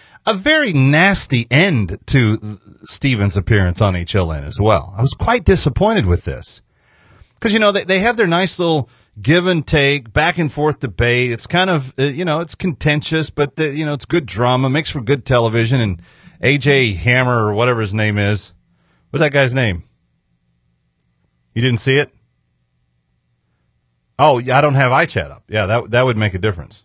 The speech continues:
All right. Uh, yeah, A J Hammer, or Slammer, whatever the guy is. Anyway, uh, some entertainment wannabe over on C N N. So anyway,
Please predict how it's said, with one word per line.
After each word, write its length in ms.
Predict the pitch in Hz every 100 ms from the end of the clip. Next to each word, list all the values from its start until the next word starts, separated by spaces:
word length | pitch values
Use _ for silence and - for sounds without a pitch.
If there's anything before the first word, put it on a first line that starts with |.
| _ 104
All 80 |
right. 260 | 101 80 - _ _ _ _ _ _ _ _ -
Uh, 680 | 107 113 113 113 113 110 90 _ _ _ _ _ _ _ _ _ _ _ -
yeah, 160 | 104 98
A 140 | 139
J 360 | 143 143 127 98
Hammer, 560 | 82 117 117 90 78
or 40 | 76
Slammer, 800 | - 107 110 98 78 71 69 - _ _ _ _ _ _ _ _ _ _ -
whatever 260 | 110 107
the 80 | 92
guy 180 | 90 80
is. 300 | 73 76 - -
Anyway, 320 | 113 92 82 _ -
uh, 200 | 110 104
some 260 | - 160
entertainment 460 | 156 131 135 127 110
wannabe 400 | 110 107 101 101
over 240 | 95 95
on 100 | 95
C 160 | 92 107
N 80 | 98
N. 220 | 95 90 _ _ _
So 100 | -
anyway, 320 | 185 165 135